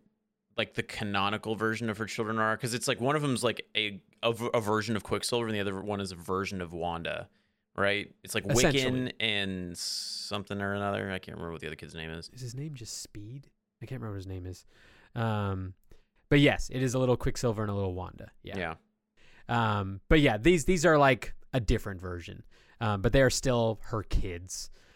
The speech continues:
Speaker 2: Um, maybe these are the depowered versions, so they don't have, like, the, you know, the blonde,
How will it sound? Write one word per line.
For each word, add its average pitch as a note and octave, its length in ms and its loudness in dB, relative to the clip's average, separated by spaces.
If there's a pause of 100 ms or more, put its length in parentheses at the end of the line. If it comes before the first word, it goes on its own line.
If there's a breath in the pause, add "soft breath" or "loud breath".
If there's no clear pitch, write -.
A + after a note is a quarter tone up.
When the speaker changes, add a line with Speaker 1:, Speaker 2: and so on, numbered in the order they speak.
(180 soft breath)
Speaker 2:
Um, F#2+ 360 0
maybe C3 240 6
these A#2+ 200 4
are A2+ 40 0
the A2+ 100 -2
depowered G#2 640 2
versions, F2 340 -6
so G#2 80 -6
they G2 100 -2
don't G#2+ 240 -2
have, F#2+ 380 -2
like, F#2 180 -4 (120)
the, G2 120 -8 (200)
you G#2+ 100 -8
know, F2+ 240 -6
the G#2+ 100 -16
blonde, F#2 640 0